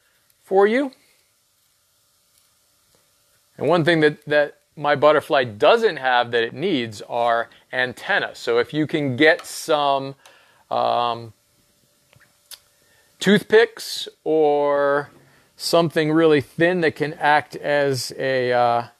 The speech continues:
antenna, are, they are insects, so they need antenna.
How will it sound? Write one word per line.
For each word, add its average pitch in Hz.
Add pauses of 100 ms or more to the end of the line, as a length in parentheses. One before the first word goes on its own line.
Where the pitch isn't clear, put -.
antenna, 131 (1400)
are, -
they 123
are 147
insects, 156
so 131
they 135
need 135
antenna. 123